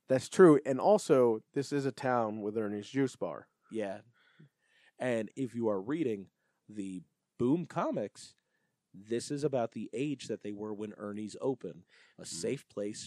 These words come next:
Speaker 2: for all children.
Speaker 1: So if you think that man gave out free popcorn, so much free popcorn today in the, in, in the present timeline,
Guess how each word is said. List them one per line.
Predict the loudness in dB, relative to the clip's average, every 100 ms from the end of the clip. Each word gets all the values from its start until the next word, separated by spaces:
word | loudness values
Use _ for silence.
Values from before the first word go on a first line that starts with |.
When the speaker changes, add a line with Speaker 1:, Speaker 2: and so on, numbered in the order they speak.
| -14
Speaker 2:
for | -12
all | -4 -4
children. | -4 -8 -10 -12 -16
Speaker 1:
So | -4 2 2
if | 0 -6
you | -10
think | -6 -2 -2 4
that | 4 6
man | 4 2 0
gave | -2 -2 0
out | 0 0
free | -2 -4 -4
popcorn, | -2 -2 -2 -8 -16 -12
so | 4 6
much | 6 0
free | -4
popcorn | 0 -2 -2 -8 -8 -10
today | -12 -4 -4 -4 -10 -20 _ -12
in | -8
the, | -8 -8
in, | -8 -10 -8
in | -8
the | -4
present | 4 6 4 -2
timeline, | 2 2 2 -6 -14